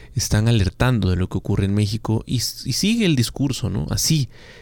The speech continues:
en contra de los medios de comunicación desde el ejercicio del poder. Muy lamentable, sin duda alguna, pero, pues, ¿quién, quién motiva a estos, eh, funcionarios? Pues ni más ni menos que el discurso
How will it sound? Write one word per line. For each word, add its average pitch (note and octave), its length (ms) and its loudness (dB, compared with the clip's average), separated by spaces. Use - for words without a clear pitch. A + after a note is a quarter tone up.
en G#2 180 -2
contra A#2+ 520 2
de G2 160 2
los F#2 220 2
medios G#2 260 4
de G2 80 2
comunicación F#2+ 760 2
desde G2+ 640 4
el F#2 180 0
ejercicio F#2+ 460 -2
del F#2+ 140 0
poder. - 440 -6
Muy C#3+ 220 4
lamentable, G#2 720 0
sin - 220 -2
duda G3 160 4
alguna, F#3 420 2
pero, A2 360 4
pues, G#2 560 0
¿quién, E3+ 300 2
quién C#3 180 0
motiva D#3+ 600 2
a G#2+ 160 2
estos, - 640 0
eh, A#2 60 -6
funcionarios? A#2 1080 2
Pues - 160 -2
ni G#2+ 100 4
más F3 200 2
ni G3 60 2
menos C#4 500 0
que - 100 -2
el G#2+ 80 4
discurso C3+ 600 0